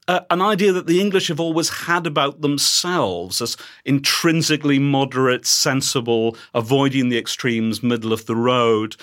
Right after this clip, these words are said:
So the, the English Reformation is a kind of negotiated process. Uh, it's principally an act of state, um, which, of course, is not necessarily welcome, but, uh, is,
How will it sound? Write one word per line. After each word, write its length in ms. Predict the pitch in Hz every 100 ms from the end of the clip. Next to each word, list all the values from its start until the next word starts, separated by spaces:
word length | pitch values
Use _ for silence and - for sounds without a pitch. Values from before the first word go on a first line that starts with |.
| - -
So 320 | - 151 131 135
the, 180 | 151 160
the 140 | 175
English 320 | 214 202 -
Reformation 680 | 180 160 156 151 151 160 151
is 140 | 165
a 60 | 226
kind 320 | - 214 208
of 100 | 190
negotiated 1040 | 214 160 127 170 170 165 151 151 151 139
process. 920 | - 139 139 - 131 135 - - - - - - -
Uh, 220 | 127 117 123
it's 160 | 143 -
principally 720 | - - 175 - 160 143 139
an 100 | 127
act 300 | 123 - -
of 120 | 117
state, 960 | - - - - 143 175 - - - - - - - _
um, 440 | 127 113 110 107 107
which, 260 | 127 127 131
of 140 | -
course, 280 | - 127 -
is 140 | 101
not 160 | 104 -
necessarily 640 | 101 - 98 113 98 104
welcome, 760 | 98 120 160 190 170 - 175 160
but, 240 | 131 104 - - -
uh, 140 | 120 -
is, 220 | 127 117